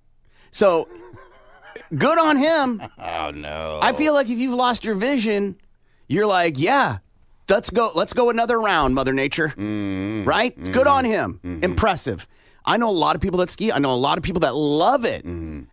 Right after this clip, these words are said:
Speaker 1: And I ain't saying you shouldn't do it.
Speaker 2: <laughs>
Speaker 1: I'm saying for me, the idea of getting knee surgery in any capacity does not sound fun. And so,
Speaker 2: Yeah.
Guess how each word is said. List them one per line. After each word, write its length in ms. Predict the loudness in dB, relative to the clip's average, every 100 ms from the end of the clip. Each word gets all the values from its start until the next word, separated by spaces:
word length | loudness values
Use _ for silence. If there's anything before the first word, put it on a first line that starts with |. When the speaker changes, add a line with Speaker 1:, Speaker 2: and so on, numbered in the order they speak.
| -2
Speaker 1:
And 100 | 0
I 120 | 2
ain't 180 | 0 0
saying 260 | 0 2
you 60 | 0
shouldn't 340 | 0 0 0
do 200 | 2 2
it. 160 | 0 -8 -20 -20 -20
Speaker 2:
<laughs> 320 | _ -20 -6 0
Speaker 1:
I'm 240 | 0 0
saying 320 | 0 0 0
for 280 | 0 2 2
me, 520 | 2 0 0 0 -4 -10 _ _
the 200 | -6 0
idea 440 | 2 2 2 0 -2
of 80 | 0
getting 400 | 0 2 2 2
knee 180 | 2
surgery 540 | 0 0 0 2 0 0
in 160 | 0 0
any 240 | 0 -2
capacity 800 | -2 0 0 0 -2 -2 -2 -4 -8 -20 -18 0
does 300 | 2 2 2
not 240 | -2 -2
sound 340 | -2 0 0 0
fun. 400 | -2 -2 -4 -12 -20 _ _ _ _ -20 -10 -2
And 160 | -2
so, 280 | 0 0
Speaker 2:
Yeah. 40 | 0